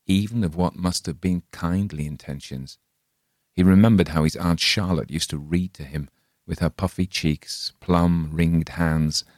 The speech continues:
and the moving orbs of her eyes showing under her spectacles. He wasn't exactly accusing the past.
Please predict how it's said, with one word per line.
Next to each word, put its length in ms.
and 120
the 60
moving 360
orbs 460
of 80
her 240
eyes 420
showing 480
under 180
her 140
spectacles. 720
He 100
wasn't 300
exactly 540
accusing 880
the 80
past. 600